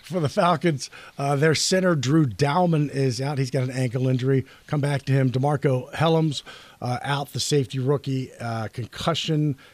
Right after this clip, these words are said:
Also out, Troy Anderson, the linebacker, with a pec injury. Uh, so the Dalman injury kinda doesn't just stand out, you know, uh, but he's your center. Uh, they've had a pretty good,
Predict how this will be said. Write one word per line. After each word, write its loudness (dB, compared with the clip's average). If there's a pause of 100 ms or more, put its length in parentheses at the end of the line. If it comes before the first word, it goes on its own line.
(100)
Also -2
out, -2
Troy -2
Anderson, -2
the -4
linebacker, -4
with -6
a -10
pec -8 (140)
injury. -8 (420)
Uh, -2
so 0
the -2
Dalman 2
injury 2
kinda 0
doesn't 2
just -4
stand -2
out, -2
you -4
know, -2
uh, -8
but -2
he's -2
your -4
center. 0 (520)
Uh, -2
they've -2
had 2
a 0
pretty -2
good, 0